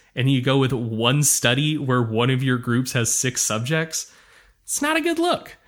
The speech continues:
Anyway, um, T L D R here is you wanna reduce your injury risk. Sleeping more certainly doesn't hurt.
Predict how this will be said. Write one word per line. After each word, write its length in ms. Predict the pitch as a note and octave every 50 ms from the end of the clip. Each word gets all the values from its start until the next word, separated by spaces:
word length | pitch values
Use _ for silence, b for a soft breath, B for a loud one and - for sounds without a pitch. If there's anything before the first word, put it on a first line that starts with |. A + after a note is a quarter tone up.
| b b b b _ -
Anyway, 500 | G#3+ G3 C#3+ G2+ G2 G2 G2 G2 G#2+ - b b b b b b - B2
um, 680 | B2+ B2+ B2+ B2+ B2+ B2 B2 A#2+ A#2 A#2 A2+ A2+ b b b b _ _ _ _ -
T 160 | - - B3+
L 140 | A#3+ A3+ G3+
D 160 | F#3 E3 C3+
R 160 | B2+ B2+ B2+
here 340 | A#2+ A#2 B2 A#2+ A#2+ A#2+ A#2+
is 560 | - A#2 A2+ A2 G#2+ G#2+ G#2+ - - - b b b b b b b b _ _ _ _ _ -
you 160 | F3 D3 C3+
wanna 200 | D3 E3 E3 D3+
reduce 380 | C3 B2+ B2+ C3 B2+ B2 - -
your 120 | B2+ A2
injury 340 | A#2 A#2 A2+ A2 A#2 A2+ A2
risk. 400 | A2 A2+ A2 G#2+ - - - - - -
Sleeping 460 | - - - C#3 C#3 C#3 - C#3 B2+
more 240 | A#2+ A#2+ A#2+ A#2 A2
certainly 420 | - - B2 A#2 A2 G#2+ A2+ A2
doesn't 300 | G#2+ A2 G#2 G2+ G#2+ G#2
hurt. 360 | G#2+ C3 D3+ D#3+ D#3 D#3+ -